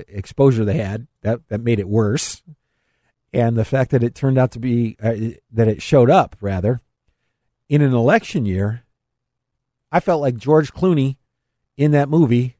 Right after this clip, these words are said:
The Perfect Storm. You see that movie? If you haven't seen it, don't see it. It's depressing. <laughs> Those guys are out on a fishing boat, and three different hurricanes hit 'em from three different <laughs> areas at the same time,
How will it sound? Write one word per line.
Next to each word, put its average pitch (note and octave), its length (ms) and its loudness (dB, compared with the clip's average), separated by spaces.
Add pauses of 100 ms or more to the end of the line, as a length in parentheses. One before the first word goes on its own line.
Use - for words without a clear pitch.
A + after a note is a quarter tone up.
The A#2 60 -10
Perfect D#3 360 -2
Storm. - 360 -2 (1000)
You G#2+ 80 -12
see E3 140 -4
that E3+ 160 4
movie? F3 340 0 (480)
If G2 100 -20
you B2+ 100 -2
haven't E3 180 0
seen F3+ 240 0
it, G3 160 -4 (420)
don't C#3 180 2
see D3 200 -2
it. F#2+ 80 0
It's F2+ 100 -8
depressing. G#2+ 520 -2 (1500)
<laughs> B2 100 -8 (400)
Those C3 140 -2
guys A#3+ 240 2
are E3 100 6
out C#3+ 100 4
on C#3 120 2
a C#3+ 40 0
fishing E3+ 400 0
boat, B2+ 300 2 (420)
and B2+ 140 0
three E3+ 220 4
different D#3+ 240 4
hurricanes D#3+ 520 4
hit D#3+ 160 4
'em C#3+ 100 2
from - 200 -2
three E3 220 4
different - 300 2 (360)
<laughs> - 400 -6
areas D3 300 4
at C3 100 -6
the A#2+ 80 -16
same C3+ 260 -2
time, C3+ 320 0